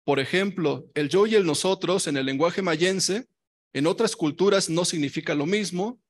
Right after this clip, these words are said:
que el significado que se le da en español o en algunas otras culturas. Se comenta que la imagen que plantea Adorno tiene una doble connotación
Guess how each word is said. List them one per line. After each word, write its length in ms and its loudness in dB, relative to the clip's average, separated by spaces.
que 100 -2
el 80 -2
significado 640 -4
que 80 -4
se 120 -6
le 120 -4
da 100 -2
en 60 -2
español 580 -2
o 120 -2
en 60 -2
algunas 380 -2
otras 220 -4
culturas. 720 -2
Se 180 -2
comenta 400 0
que 100 0
la 100 2
imagen 560 -2
que 160 -8
plantea 420 -2
Adorno 680 -2
tiene 240 0
una 160 0
doble 260 0
connotación 840 -2